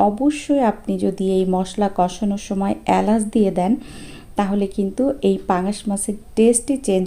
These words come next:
হয়ে যাবে, এতটাই ভালো লাগবে, আর কোনো গন্ধ থাকবে না। তারপর আমি এখানে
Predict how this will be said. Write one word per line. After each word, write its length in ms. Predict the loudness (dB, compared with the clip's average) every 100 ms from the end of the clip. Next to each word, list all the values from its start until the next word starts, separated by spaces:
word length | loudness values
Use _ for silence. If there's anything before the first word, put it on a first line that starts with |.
| 0
হয়ে 180 | 0 0
যাবে, 220 | -2 -4 -4
এতটাই 580 | -4 -4 -6 -6 0 2 2
ভালো 300 | 0 -2 -2
লাগবে, 400 | -4 -6 -6 -6 -6 -14 -18 -18 -20 -18 -16 -16 -8
আর 180 | -2 0 0
কোনো 200 | -2 0 2
গন্ধ 300 | 0 0 -2 -4
থাকবে 380 | -4 -4 -4 -4
না। 120 | -4 -8 -14 -18 -18 -6
তারপর 320 | -2 0 0 0
আমি 220 | 0 0 -2
এখানে 320 | -4 -2 0